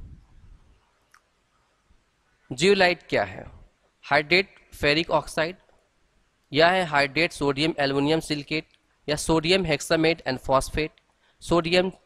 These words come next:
tetraborate। तो इसका जो आंसर है वो है हमारा बी। यहाँ पे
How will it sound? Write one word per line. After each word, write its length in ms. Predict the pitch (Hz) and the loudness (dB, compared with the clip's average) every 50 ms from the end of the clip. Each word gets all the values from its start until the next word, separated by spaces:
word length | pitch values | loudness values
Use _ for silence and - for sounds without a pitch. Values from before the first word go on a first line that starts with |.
| _ - | _ -6
tetraborate। 1300 | 151 139 _ _ - 156 147 147 156 - - _ - 110 110 113 104 98 90 87 _ _ _ - - - - - _ _ | -6 -6 _ _ -2 0 0 0 -2 -6 -10 _ -12 -6 -6 -4 -4 -4 -8 -12 _ _ _ -20 -20 -20 -20 -20 _ _
तो 320 | - 104 95 90 87 - - _ _ _ - _ - | -10 -8 -8 -8 -10 -12 -16 _ _ _ -20 _ -14
इसका 220 | 127 - - 127 | -14 -8 -8 -6
जो 300 | 117 110 110 - - _ _ - | -4 -4 -6 -6 -8 _ _ -10
आंसर 340 | 113 120 127 - - 175 170 | -8 -8 -6 -2 -2 -2 -2
है 220 | 170 170 180 185 - - | -2 -6 -8 -10 -14 -12
वो 200 | 117 113 120 131 | -8 -6 -4 -4
है 100 | 123 117 | -2 -2
हमारा 340 | 113 113 110 117 131 170 - _ _ _ _ - | -2 -2 -2 -2 -4 -6 -8 _ _ _ _ -20
बी। 220 | 98 92 - 78 - _ _ _ _ _ _ _ _ _ _ _ _ _ _ _ _ _ _ _ _ _ _ _ _ _ _ _ _ - - _ _ _ _ _ _ _ _ _ _ _ - | -14 -14 -14 -14 -14 _ _ _ _ _ _ _ _ _ _ _ _ _ _ _ _ _ _ _ _ _ _ _ _ _ _ _ _ -20 -20 _ _ _ _ _ _ _ _ _ _ _ -2
यहाँ 180 | 139 139 143 - | 0 0 0 0
पे 260 | 147 147 143 143 - | 0 0 0 0 -2